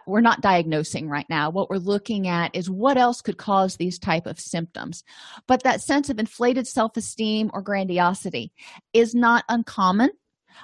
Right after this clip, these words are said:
um, among people who are, who are drinking. Um, they're al-, it's also not uncommon among people who are using stimulants.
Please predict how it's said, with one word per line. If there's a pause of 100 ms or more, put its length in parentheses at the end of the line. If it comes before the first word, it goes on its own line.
um,
among
people
who
are, (100)
who
are
drinking. (340)
Um,
they're
al-,
it's
also
not
uncommon
among
people
who
are
using
stimulants.